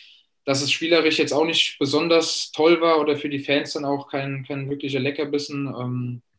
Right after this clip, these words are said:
das, das ist auch, das ist auch klar. Da haben wir auch schon intern drüber gesprochen, dass wir, dass wir da einfach auch wieder deutlich mutiger auch von hinten heraus alleine schon agieren müssen. Ähm,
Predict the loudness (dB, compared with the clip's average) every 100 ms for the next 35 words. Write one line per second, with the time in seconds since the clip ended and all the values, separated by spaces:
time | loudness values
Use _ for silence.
0 | _ -10 -8 -8 -8 -8 -4 -4 -4 -12
1 | -10 -4 -4 -4 -2 0 0 0 -2 -4
2 | -4 -6 -6 -6 -6 -6 -4 -6 -6 -4
3 | -2 -4 -8 -14 -20 -20 _ _ -4 0
4 | 2 2 2 -2 -2 0 2 0 0 -2
5 | -2 -2 0 -2 -2 -6 -6 -8 -4 -2
6 | -2 -2 -2 -4 -4 -4 -4 -2 2 2
7 | 2 -8 -14 -8 -4 -2 -4 -6 -6 -2
8 | -2 -2 -4 -8 -8 -8 -8 -10 -10 -8
9 | -10 -12